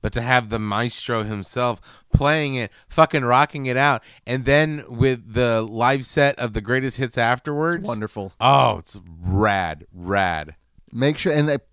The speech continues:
Speaker 2: and we're actually technically at Screenland kicking off the tour.
Speaker 1: Mm-hmm.
Speaker 2: So let's start them off well.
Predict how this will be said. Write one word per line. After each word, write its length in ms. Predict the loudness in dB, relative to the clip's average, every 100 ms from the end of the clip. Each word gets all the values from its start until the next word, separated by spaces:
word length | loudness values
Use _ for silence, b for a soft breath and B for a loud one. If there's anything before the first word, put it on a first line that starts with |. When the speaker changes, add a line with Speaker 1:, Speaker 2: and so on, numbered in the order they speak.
| -6
Speaker 2:
and 180 | -2 0
we're 160 | 0
actually 380 | 0 -4 -6 -6
technically 720 | -4 -6 -6 -6 -4 -4 -4
at 140 | -6 -8
Screenland 500 | -4 -2 -2 -4 -4
kicking 280 | -6 -2
off 180 | -4 -4
the 80 | -8
tour. 360 | -8 -6 -6 -10
Speaker 1:
Mm-hmm. 420 | -10 -8 -8 -8
Speaker 2:
So 160 | -6 -2
let's 240 | 0 0
start 320 | -2 0 0 0
them 160 | 0
off 220 | 0 0 0
well. 420 | 0 0 -4